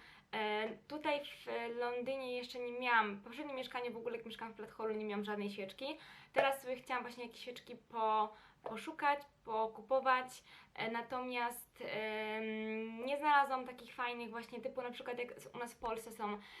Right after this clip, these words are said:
na przykład te z Yankee Candle, a w ogóle też na święta dostałam od moich rodziców dużo świe-, dostałam jedną świeczkę, dostałam teraz właśnie świeczkę od, e, mojego Secret Santa i jest to Sand and Fog, um, Crisp White.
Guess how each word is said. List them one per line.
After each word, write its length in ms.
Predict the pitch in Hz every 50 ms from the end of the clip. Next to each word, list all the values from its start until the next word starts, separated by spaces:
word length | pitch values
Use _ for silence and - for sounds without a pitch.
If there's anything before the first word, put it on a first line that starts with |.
| - -
na 80 | 214 208
przykład 260 | - - - 226 220
te 80 | 220
z 60 | 202 202
Yankee 220 | 208 202 208 226
Candle, 460 | - 302 302 294 269 254 262 240 - -
a 80 | -
w 60 | -
ogóle 220 | 262 262 262 277 269
też 140 | 269 262 269
na 80 | 269
święta 340 | 254 - - 285 269 247 240
dostałam 360 | - 220 208 - 240 226 226
od 100 | 226 220
moich 240 | 226 226 220 214 208
rodziców 420 | 233 233 226 220 - 208 196 196
dużo 180 | - 208 196 202
świe-, 400 | 202 202 - 208 - - - 202
dostałam 300 | 196 - - 220 214 214
jedną 220 | 208 208 202 202
świeczkę, 360 | 202 - 277 277 - - - 269 269 269 - - - - - -
dostałam 280 | - 220 - 247 240 226
teraz 240 | - 247 226 226 214
właśnie 240 | 214 226 214 233 214
świeczkę 360 | - 247 233 - - 226 208
od, 160 | 208 208 220
e, 260 | 214 202 196 196 196 196 - - -
mojego 220 | 226 233 226 226 226
Secret 360 | - - - 233 220 208 208
Santa 500 | - 262 269 269 - 262 254 262 269 269 - - - - - - -
i 320 | 240 240 240 240 240 240
jest 260 | 254 269 269 - -
to 420 | - 247 240 240 233 233 233 226 226 - -
Sand 460 | - - 262 247 247 247 240 - -
and 120 | 220 214
Fog, 380 | 202 - - 208 208 240 277 339 370 370 - - - - - _ _ _ -
um, 500 | 220 226 226 226 226 226 233 233 233 233 - - _ _ _ _ - -
Crisp 240 | 269 262 254 247 - _ _ _ _ _ _ -
White. 720 | 190 185 190 180 196 254 370 427 - - - - 339